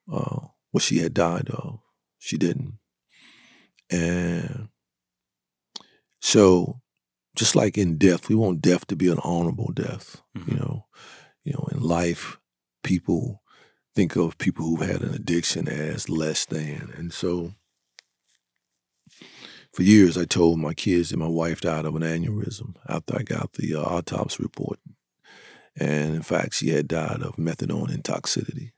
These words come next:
Speaker 2: Mm-hmm.
Speaker 1: Uh, and life was difficult after that. Uh, I had to learn how to live off of one income.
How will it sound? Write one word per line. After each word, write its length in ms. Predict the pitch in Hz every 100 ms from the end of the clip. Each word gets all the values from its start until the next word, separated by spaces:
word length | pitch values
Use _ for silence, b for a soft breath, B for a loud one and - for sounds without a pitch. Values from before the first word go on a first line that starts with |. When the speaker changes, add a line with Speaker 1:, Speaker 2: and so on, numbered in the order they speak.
| _ -
Speaker 2:
Mm-hmm. 200 | 87 107 - B B B B
Speaker 1:
Uh, 560 | - 71 - - - 117 - _ _ _ _ _ _ _ _ B B B B B B _ _
and 880 | 101 92 87 87 87 87 - - 104 _ _ _ _ _ _ _ _ _ -
life 340 | - 110 120
was 140 | 107 -
difficult 480 | - - - -
after 320 | - 78 - -
that. 320 | - - - _ _ - -
Uh, 400 | - - - - 113 _ b b b b b _
I 160 | - 80
had 240 | 80 80
to 60 | 80
learn 340 | 80 80 85
how 180 | 78 82
to 60 |
live 260 | - 87 78
off 340 | 76 85 - 80
of 500 | 78 78 - - -
one 340 | - 71 80
income. 720 | 82 85 90 80 85 85 95